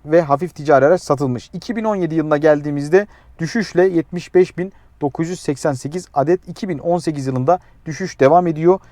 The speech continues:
Yetmiş bir bin yüz yirmi altı adet. İki bin on dokuza geldiğimizde inanılmaz bir düşüş var. Otuz bin dokuz yüz adet, yani yarı yarıyadan daha az bir düşüş vardı. İki bin yirmi yılının Nisan ayında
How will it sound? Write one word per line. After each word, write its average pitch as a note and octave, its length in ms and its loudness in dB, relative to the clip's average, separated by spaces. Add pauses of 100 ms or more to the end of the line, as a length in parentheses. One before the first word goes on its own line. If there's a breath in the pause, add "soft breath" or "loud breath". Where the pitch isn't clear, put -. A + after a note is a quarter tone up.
(140 soft breath)
Yetmiş F3 460 -2
bir G3 200 -2
bin F#3 120 -4
yüz D3 320 -8
yirmi D3+ 240 0
altı C#3 260 2
adet. E3+ 280 2
İki F#3+ 200 -10
bin E3+ 160 -6
on F#3 220 0
dokuza C#3 260 -2
geldiğimizde D3+ 640 -2
inanılmaz D#3 480 -4
bir E3+ 180 -6
düşüş E3+ 280 -8
var. E3+ 140 2 (400 soft breath)
Otuz F#3+ 500 -2
bin F3+ 220 -4
dokuz D#3 280 -4
yüz D#3+ 140 -10
adet, C3 280 -2
yani C#3 200 -2
yarı C#3+ 200 0
yarıyadan D3 420 0 (300 soft breath)
daha D#3+ 200 6
az C#3 200 2
bir E3 160 -4
düşüş D3+ 300 -8
vardı. D3 360 4 (360 soft breath)
İki A3 260 -8
bin A#3 140 -2
yirmi F#3 380 -2
yılının F3 440 0
Nisan E3 340 -2
ayında F3 440 0